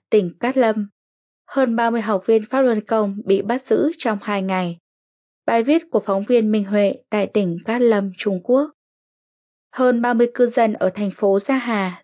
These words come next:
tỉnh Cát Lâm đã bị bắt giữ trong hai ngày cuối tháng mười năm hai nghìn không trăm hai mươi ba vì tu luyện Pháp Luân Công, một pháp môn tu luyện cả tâm lẫn thân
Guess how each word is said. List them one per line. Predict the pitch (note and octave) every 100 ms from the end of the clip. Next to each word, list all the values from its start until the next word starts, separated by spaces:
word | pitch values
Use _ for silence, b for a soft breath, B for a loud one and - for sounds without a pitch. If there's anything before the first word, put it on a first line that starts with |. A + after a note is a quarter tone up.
| _
tỉnh | G3+ F3 -
Cát | A3+
Lâm | A#3+ G#3+ G#3 G3+ _ _ _ -
đã | B3+
bị | C#4 A3
bắt | A3+ C#4+
giữ | - A3 D4 E4
trong | C4 G#3+
hai | G#3+ G3+
ngày | F#3+ F#3+
cuối | F3 F#3 F#3+
tháng | G3+ F#3+ B3
mười | A#3 F#3+ F3+ _ _
năm | B3+
hai | A#3+ A#3+
nghìn | G#3+ F#3
không | F3 A3 G#3
trăm | - G#3 G3
hai | G#3+
mươi | G3 G3
ba | G#3 G3+ G3 - _ _
vì | B3+ A#3+ C#4
tu | C4
luyện | A#3+ G#3
Pháp | - C4+
Luân | C4 G#3+ -
Công, | G#3+ G3+ F#3+ _ _ _ _
một | A#3+ A3+
pháp | D#4 D#4+
môn | C4+ C4 C4
tu | A#3+
luyện | A3 A3 G3 -
cả | A3 F3+
tâm | A3 G#3+
lẫn | G#3+ C4
thân | C4 B3